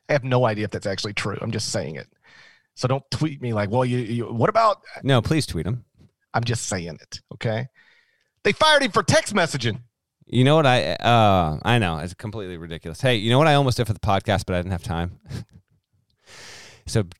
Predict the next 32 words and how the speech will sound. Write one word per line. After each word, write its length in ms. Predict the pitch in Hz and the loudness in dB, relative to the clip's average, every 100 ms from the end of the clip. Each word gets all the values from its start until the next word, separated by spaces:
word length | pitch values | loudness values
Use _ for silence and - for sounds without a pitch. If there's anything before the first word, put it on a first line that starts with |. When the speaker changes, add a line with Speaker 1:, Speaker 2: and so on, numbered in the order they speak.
| _ - | _ -14
Speaker 2:
g-, 140 | - - | -12 0
Roy 220 | 123 156 | 4 6
Williams, 400 | 123 107 92 - | 6 4 0 -4
we'll 120 | 110 | -2
get 160 | 104 120 | 0 2
back 160 | 92 | 2
to 120 | 82 78 | 0 -4
F 120 | 82 | -4
S 140 | 80 | -2
U 80 | 87 | -2
U 160 | 82 78 | 0 -2
N 100 | 78 | -4
C. 140 | 80 | 0
Roy 180 | 104 117 | 4 6
Williams 360 | 110 98 90 - | 6 4 0 -2
has 180 | 92 | -2
this, 280 | 90 80 - - _ _ | -2 -4 -6 -10 _ _
this 140 | 98 85 | -8 -2
post-game 600 | 104 92 - 85 82 73 - _ | 0 0 -2 -4 -6 -10 -18 _
comment 480 | - 92 87 85 - | -4 -2 -2 -4 -8
walk-off, 600 | - 90 82 85 82 - 82 | -2 0 0 0 -2 -4 -6
and 100 | 87 | -6
it 60 | |
gets 300 | 87 - - | -6 -8 -8
replayed 460 | 92 90 85 80 - - | -4 -4 -4 -6 -8 -10
all, 320 | 78 73 71 - _ _ - | -6 -6 -8 -18 _ _ -10
you 80 | 82 | -8
know, 120 | 73 | -6
all 280 | 80 78 71 _ 92 | -4 -6 -8 _ -12
Wednesday 320 | 85 82 87 | -8 -6 -6
night, 200 | 80 78 | -6 -6
Thursday. 460 | 87 85 87 82 | -6 -4 -4 -6